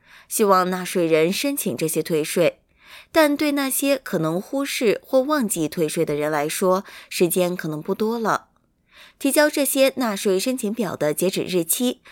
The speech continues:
是五月十七日，需尽快行动。威菲尔鼓励人们现在检查他们的文件，并开始收集记录，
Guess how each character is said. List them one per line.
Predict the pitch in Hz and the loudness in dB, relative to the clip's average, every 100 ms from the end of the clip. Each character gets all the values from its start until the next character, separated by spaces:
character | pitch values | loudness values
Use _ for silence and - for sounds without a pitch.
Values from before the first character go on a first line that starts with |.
| - | -14
是 | - 185 - | 0 0 2
五 | 147 | -2
月 | 143 160 160 | 0 2 2
十 | - | 0
七 | 160 - 269 | -4 -2 -2
日， | 277 208 160 - _ _ - - | -2 2 0 0 _ _ -20 -12
需 | - 190 | -2 0
尽 | - - 160 | 0 -2 -6
快 | - 147 | -6 -8
行 | - 139 | -6 -6
动。 | 151 226 190 - _ _ _ _ _ _ _ | -4 -4 -4 -6 _ _ _ _ _ _ _
威 | 202 | 2
菲 | 190 202 | 4 6
尔 | 185 185 | 6 6
鼓 | 170 | 4
励 | 165 | 0
人 | 180 175 160 | 2 2 2
们 | 170 165 - _ | 4 2 -2 _
现 | - 311 | 0 2
在 | 302 285 | 2 -2
检 | 220 165 139 | -2 -4 -6
查 | - 156 - | -2 0 0
他 | - | -4
们 | 170 165 | -4 -2
的 | 156 | -2
文 | - 156 | -2 -4
件， | - 220 165 - - _ | -2 0 0 -6 -20 _
并 | 196 175 | 4 4
开 | 175 180 | 2 -4
始 | 170 | -4
收 | 151 196 | -2 -2
集 | 196 170 | -2 -4
记 | 254 220 | -2 -2
录， | 240 202 | 0 0